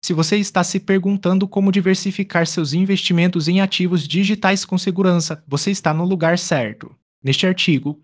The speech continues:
vamos explorar a importância da diversificação e como ela pode proteger seu futuro financeiro. Vamos falar sobre as melhores estratégias de investimento,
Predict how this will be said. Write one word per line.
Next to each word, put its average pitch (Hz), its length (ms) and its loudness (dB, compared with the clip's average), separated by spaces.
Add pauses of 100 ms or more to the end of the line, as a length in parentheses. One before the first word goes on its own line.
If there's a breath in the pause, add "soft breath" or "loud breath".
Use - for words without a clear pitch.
vamos 180 260 2
explorar 175 440 2
a 185 40 2
importância 180 520 2
da 156 100 2
diversificação 185 920 0
e 196 120 -2
como 196 240 4
ela 180 160 6
pode 185 320 2
proteger 190 440 2
seu 175 160 0
futuro 185 440 0
financeiro. 160 760 0 (300)
Vamos 175 200 0
falar 160 280 2
sobre 175 240 -2
as 170 100 0
melhores 160 480 2
estratégias 180 680 0
de 185 100 0
investimento, 156 760 -2